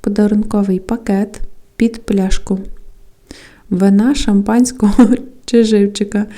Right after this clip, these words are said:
Ціна дев'ятнадцять гривень. Ще є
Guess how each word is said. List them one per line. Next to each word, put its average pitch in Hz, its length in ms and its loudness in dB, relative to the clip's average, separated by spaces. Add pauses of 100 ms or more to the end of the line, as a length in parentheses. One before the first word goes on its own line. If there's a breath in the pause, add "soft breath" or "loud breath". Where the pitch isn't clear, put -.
(320 loud breath)
Ціна 262 300 2
дев'ятнадцять 214 840 2
гривень. 214 460 0 (1160 loud breath)
Ще 214 280 0
є 190 140 2